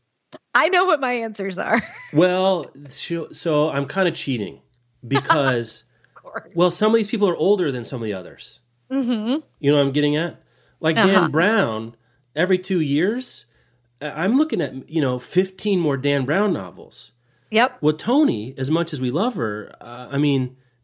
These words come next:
Speaker 2: even if she lives to a hundred, that's, like, three more books. I mean, four more. So that's tricky. So, uh, if we're, if we're, if we're being strategery, I pick, I think I, what I do, if I, if I take the ages of the people into account, this is how I go. Ta-,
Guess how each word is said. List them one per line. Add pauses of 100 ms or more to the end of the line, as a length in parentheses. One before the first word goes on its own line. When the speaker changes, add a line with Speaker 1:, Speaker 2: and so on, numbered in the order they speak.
Speaker 2:
even
if
she
lives
to
a
hundred,
that's,
like,
three
more
books.
I
mean,
four
more. (680)
So
that's
tricky.
So,
uh, (760)
if
we're,
if
we're,
if
we're
being
strategery,
I
pick, (840)
I
think
I,
what
I
do,
if
I,
if
I
take
the
ages
of
the
people
into
account,
this
is
how
I
go.
Ta-,